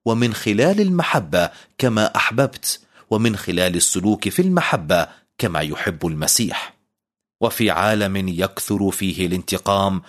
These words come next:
وفي عالم يكثر فيه الثأر وعقلية رد الإساءة بمثلها، نصلي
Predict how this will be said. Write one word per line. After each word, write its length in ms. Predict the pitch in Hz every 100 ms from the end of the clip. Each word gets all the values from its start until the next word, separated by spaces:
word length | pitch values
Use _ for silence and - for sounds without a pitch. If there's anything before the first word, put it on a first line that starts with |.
| - -
وفي 320 | 107 - 104
عالم 540 | 90 101 107 110 107 98
يكثر 500 | 110 - - 113 104
فيه 320 | - 104 92
الثأر 600 | 98 - 147 - 98 - _ _ -
وعقلية 760 | 101 92 101 - 151 135 135 135
رد 400 | 110 131 127 110
الإساءة 760 | 127 - 123 - 151 - 139
بمثلها، 840 | 131 127 123 151 95 85 82 78 - _ _ _ _ _ -
نصلي 540 | 104 107 85 80 78